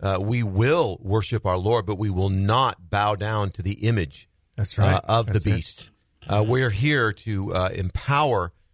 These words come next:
Speaker 1: uh, others by the word of God, uh, and by the testimony of Jesus Christ, aren't we?
Speaker 3: Yeah, man.
Speaker 1: So yes, you can, you can see us, uh, on Facebook, YouTube, uh, that's Spotify, uh, and Apple Podcasts and other medias.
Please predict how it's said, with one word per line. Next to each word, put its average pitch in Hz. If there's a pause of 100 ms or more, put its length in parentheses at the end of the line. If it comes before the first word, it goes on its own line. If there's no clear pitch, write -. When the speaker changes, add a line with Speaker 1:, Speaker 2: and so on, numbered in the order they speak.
(220)
Speaker 1:
uh, 113
others 107
by 98
the 98
word 104
of 120
God, 90
uh, 85 (500)
and 90
by 87
the 87
testimony 98
of 85
Jesus 87
Christ, 82
aren't 87
we? 78 (140)
Speaker 3:
Yeah, 101
man. 101
Speaker 1:
So 131
yes, 131
you 147
can, 139
you 151
can 139
see 135
us, -
uh, 120
on 107
Facebook, 139 (480)
YouTube, 127
uh, 104
that's 104
Spotify, 113
uh, 90 (420)
and 95
Apple 107
Podcasts 104
and 92
other 104
medias. 107